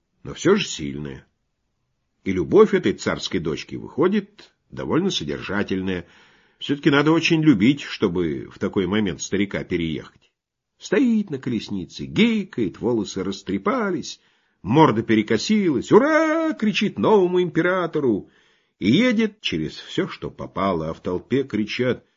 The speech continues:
"Глядите, эта бесстыжая бабенка не постеснялась даже, кажется, своего папу переехать".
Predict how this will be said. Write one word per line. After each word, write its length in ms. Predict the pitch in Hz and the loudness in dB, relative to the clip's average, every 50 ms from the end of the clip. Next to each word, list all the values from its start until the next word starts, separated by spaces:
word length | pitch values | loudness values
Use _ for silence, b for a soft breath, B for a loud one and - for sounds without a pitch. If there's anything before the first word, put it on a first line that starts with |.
| _ _ _ _ | _ _ _ _
"Глядите, 640 | - 76 113 151 170 147 151 214 208 190 - - 180 | -4 0 2 2 2 4 4 2 2 2 4 4 4
эта 160 | 175 170 165 | 6 6 4
бесстыжая 760 | 127 95 - - 175 175 - - - 208 190 151 175 185 180 | 0 2 2 2 2 2 2 0 0 0 2 4 6 4 6
бабенка 520 | 156 170 170 143 175 202 196 180 - 180 | 6 4 4 6 6 4 4 2 0 0
не 100 | 175 175 | 0 0
постеснялась 800 | 165 165 175 160 165 - 170 147 - 147 170 208 214 202 180 147 107 | 0 0 -2 -2 -2 -2 -2 -2 0 0 0 2 2 2 2 2 2
даже, 260 | 104 160 175 147 127 | 2 2 2 2 0
кажется, 360 | - 196 175 156 - - 160 | 0 -2 -2 -2 -4 -6 -6
своего 420 | 131 - - 120 143 147 135 135 - | -4 -2 2 4 4 6 4 4 2
папу 420 | - - 175 240 254 240 247 233 | 4 4 4 4 4 2 0 -4
переехать". 760 | 220 - 226 226 220 214 202 196 196 175 135 - - - | -2 0 0 2 2 2 4 4 4 2 2 -4 -10 -18